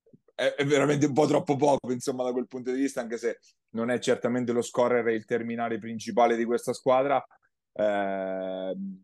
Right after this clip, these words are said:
s-, si è rivisto Negri ad otti-, ad ottimi livelli, uscendo ormai stabilmente dalla, dalla panchina, anche se comunque sta avendo alti e bassi, veramente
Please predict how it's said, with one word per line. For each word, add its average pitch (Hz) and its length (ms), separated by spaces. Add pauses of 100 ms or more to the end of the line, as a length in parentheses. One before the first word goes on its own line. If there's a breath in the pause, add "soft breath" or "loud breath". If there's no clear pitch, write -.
(240)
s-, - 680
si 143 160
è 139 60
rivisto 139 460
Negri 127 380
ad 107 100
otti-, 107 320
ad 113 160
ottimi 113 320
livelli, 117 360
uscendo 110 580 (300)
ormai 117 220
stabilmente 117 680
dalla, 113 340
dalla 117 220
panchina, 120 380
anche 104 160
se 107 120
comunque 117 300
sta 110 160
avendo 104 460 (260)
alti 113 320
e 117 80
bassi, 127 400
veramente 123 680